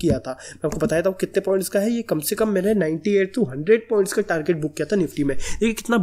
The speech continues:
बड़ा मूव होता है निफ्टी के लिए, हंड्रेड पॉइंट्स बहुत बड़ा मूव होता है। कम से कम वन रेशियो थ्री के आसपास की मेरी ट्रेड बैठी थी है और देखिए कितने प्रॉपर मेरी एनालिसिस गई थी। तो अब हम वापस चलते हैं अपने डेली टाइम फ्रेम में और मैं आपको कल के एनालिसिस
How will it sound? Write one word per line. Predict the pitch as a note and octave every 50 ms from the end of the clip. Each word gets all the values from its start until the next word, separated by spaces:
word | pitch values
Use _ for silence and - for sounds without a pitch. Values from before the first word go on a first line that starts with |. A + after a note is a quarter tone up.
| C#3+
बड़ा | D3 D3+ F3 F#3
मूव | F#3 E3+ F3 F#3 E3
होता | C#3 D3+ D3 -
है | E3 E3+
निफ्टी | D#3+ C#3+ C#3+ - E3 D3
के | - D#3
लिए, | F3 G3
हंड्रेड | E3 C#3 C#3+ C#3 C#3+ C#3 -
पॉइंट्स | C3+ B2+ - -
बहुत | - C#3 C#3+ C#3+
बड़ा | D#3 D#3+ F#3
मूव | G3 G#3+ G#3+
होता | G3+ G#3 G#3 G#3+
है। | A3 G#3+ - - - - -
कम | - G3+ F#3+
से | - - B3+
कम | - B3+ A#3 F3 D#3
वन | F3 F#3 F3+
रेशियो | F3+ F3 - G#3 G3+ -
थ्री | - - F3+ G3
के | F#3+ G#3
आसपास | G3+ F#3+ - - F3+ -
की | - G3
मेरी | F3+ F3 F3 - -
ट्रेड | F3 D#3+ D3+ C#3 -
बैठी | C#3 C3 B2+ - G3+
थी | F#3 G#3 G#3 A3
है | A#3 A3+ - - - - - -
और | G#3 F#3+
देखिए | G3 G#3 F#3+ A#3 B3+
कितने | - - - A3+ A#3+ A#3 - -
प्रॉपर | - D#3 C#3+ - - - G#3+ G#3
मेरी | G#3 F3+ E3+ F#3
एनालिसिस | F3+ D#3+ D3+ C#3+ - G#3 A3 F#3 -
गई | - D3 C3+ C3
थी। | C3 - C3 B2+ - - - - -
तो | G3
अब | F3+
हम | F#3 G3 F#3+
वापस | E3+ - - F#3 F3+ -
चलते | - E3+ E3+ - F#3
हैं | F3+ F#3
अपने | F3+ F#3+ F#3+ F#3+
डेली | D#3+ C#3+ C3+ C3+ D#3 E3+
टाइम | F#3 F#3 E3+
फ्रेम | - F#3 F#3
में | G3 G#3
और | G3+ F#3+ G3
मैं | F#3+ F#3+ F3
आपको | D3+ - - G3+ G3+ G3+
कल | - F3+ E3+ E3+
के | E3+ - G3
एनालिसिस | F3 D3+ C#3+ C3+ - F3+ F#3 - -